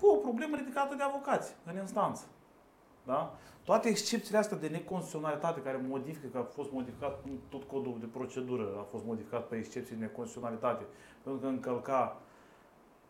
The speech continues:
aproape toate drepturile omului care există pe pământ.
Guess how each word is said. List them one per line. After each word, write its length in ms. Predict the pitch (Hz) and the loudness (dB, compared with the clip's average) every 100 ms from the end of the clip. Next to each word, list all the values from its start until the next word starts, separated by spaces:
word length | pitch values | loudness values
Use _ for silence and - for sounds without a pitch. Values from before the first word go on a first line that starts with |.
| - 135 | -12 -4
aproape 360 | 127 143 143 | 0 2 0
toate 240 | - 120 123 | 0 -2 0
drepturile 400 | 120 - 110 110 | -4 -2 -2 0
omului 280 | 110 101 98 | 0 -2 -8
care 120 | 110 | -6
există 260 | 107 98 107 | -6 -6 -10
pe 100 | 98 98 | -10 -8
pământ. 240 | 101 98 | -8 -8